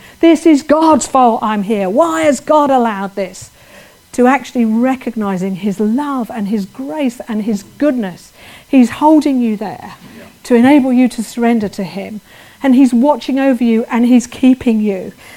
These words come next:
Speaker 1: there. Was it a coincidence that they came out of that place? It says they arrived in Bethlehem in late spring in the time of the barley harvest.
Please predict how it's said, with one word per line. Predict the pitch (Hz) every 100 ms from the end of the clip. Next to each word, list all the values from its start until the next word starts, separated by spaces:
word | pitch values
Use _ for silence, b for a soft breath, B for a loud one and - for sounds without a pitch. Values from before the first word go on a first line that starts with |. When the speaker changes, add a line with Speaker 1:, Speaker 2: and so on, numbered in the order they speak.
| B
Speaker 1:
there. | 220 220 196 190 b b b
Was | 247 269
it | 302
a | 302
coincidence | - 302 285 277 - 269 277 302 311 - - - b b b b b -
that | 269 -
they | 269 262
came | - 285 285
out | 269 285 269
of | 254
that | 240 220 -
place? | - 214 214 - - B B -
It | 240
says | - 262 240 233 - b -
they | 240
arrived | 240 262 277 269
in | 247
Bethlehem | 254 240 233 196 214
in | 214 214
late | 226 240
spring | - 254 220 208
in | 214
the | 202
time | 190 220 208
of | 202
the |
barley | 202 208 185
harvest. | 185 165 165